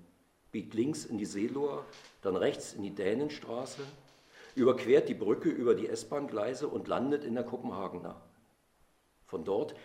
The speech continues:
geht er weiter in die Üstader und Korsörer. Er liebt den Klang dieser Namen, Ystad, Korsör. Ystad liegt, wie er aus dem Weltatlas weiß, in der Provinz Schonen an der schwedischen Südküste.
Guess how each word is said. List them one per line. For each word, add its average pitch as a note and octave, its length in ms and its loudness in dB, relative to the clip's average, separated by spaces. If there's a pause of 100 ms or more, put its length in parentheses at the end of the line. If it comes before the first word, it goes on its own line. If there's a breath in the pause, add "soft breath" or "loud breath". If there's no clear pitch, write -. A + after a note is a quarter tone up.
(160 loud breath)
geht A#2 160 -2
er F#2+ 160 2
weiter B2 380 2
in G2 100 -2
die A2 80 -4
Üstader B2+ 680 -4
und A2 120 -6
Korsörer. - 560 -8 (1300 loud breath)
Er A2 100 6
liebt E3+ 300 -2
den C3+ 160 0
Klang B2+ 460 2
dieser B2 240 -2
Namen, G2+ 540 0 (220)
Ystad, G#2 640 0
Korsör. F#2+ 720 2 (800 loud breath)
Ystad D#3+ 540 4
liegt, - 380 -2
wie A2 100 2
er A#2 100 8
aus A2 160 4
dem F#2 200 0
Weltatlas C#3 680 4
weiß, A2 400 6
in A#2 140 2
der B2+ 80 8
Provinz A#2+ 440 2
Schonen C#3 760 4 (240 loud breath)
an A2 120 6
der A#2 100 8
schwedischen B2+ 520 4
Südküste. G2 800 -6